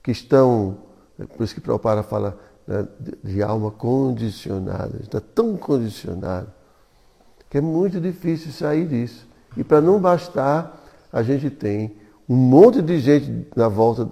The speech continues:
à, à nossa volta que fica nos estimulando o tempo todo a continuar com essa natureza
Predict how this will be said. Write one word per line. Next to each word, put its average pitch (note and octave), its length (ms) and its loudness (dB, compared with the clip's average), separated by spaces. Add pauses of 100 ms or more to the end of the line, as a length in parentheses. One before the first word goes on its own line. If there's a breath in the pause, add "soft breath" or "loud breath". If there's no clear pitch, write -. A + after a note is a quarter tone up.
à, - 380 -6
à A2+ 40 0
nossa A#2 340 2
volta B2 580 2 (600 loud breath)
que C3+ 100 0
fica C3+ 320 2
nos B2 220 0
estimulando B2+ 680 -2
o A2 40 -4
tempo C#3+ 360 -2
todo G2+ 440 -6 (240 loud breath)
a - 120 -8
continuar B2 640 -6
com - 100 -12
essa A#2 200 -8
natureza G#2 720 -10